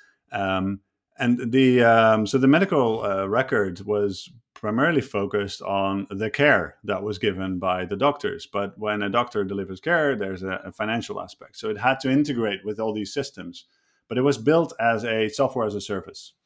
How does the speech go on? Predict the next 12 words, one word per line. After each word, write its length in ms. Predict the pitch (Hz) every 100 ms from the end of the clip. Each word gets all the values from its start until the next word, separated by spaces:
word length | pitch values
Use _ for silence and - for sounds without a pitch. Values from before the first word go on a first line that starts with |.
| _ _ _ _ -
which 220 | 123 135
means 340 | 165 175 147
that 260 | 113 107 -
for 140 | 120
every 260 | 175 160 143
client 340 | 131 135 143 107
they 80 |
onboarded, 640 | 110 139 156 117 95 92 90
they 140 | 113
had 260 | 110 143 147
to 120 | 135
integrate 640 | 143 156 143 110 95 90